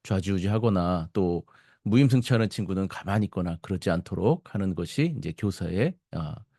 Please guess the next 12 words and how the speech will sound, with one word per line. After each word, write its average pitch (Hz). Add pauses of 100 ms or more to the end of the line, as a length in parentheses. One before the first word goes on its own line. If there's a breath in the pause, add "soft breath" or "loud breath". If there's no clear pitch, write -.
(340)
활동이 120
되겠죠. - (920 soft breath)
어, 107
요것과 127
우리가 117
좀 117
많이 101
헷갈리는데 117
협력학습은 156
조금 110
다릅니다. 92
협력학습은, 156